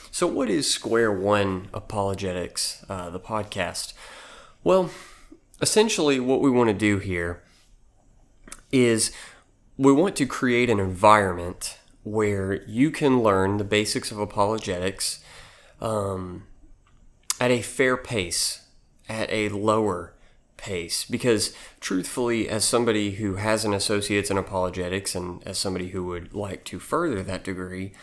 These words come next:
sometimes you get out in the world and it can be kind of intimidating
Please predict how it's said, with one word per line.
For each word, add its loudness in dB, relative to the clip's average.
sometimes 0
you -2
get 0
out -2
in -4
the -4
world 2
and -4
it -2
can -2
be 2
kind 0
of -2
intimidating 0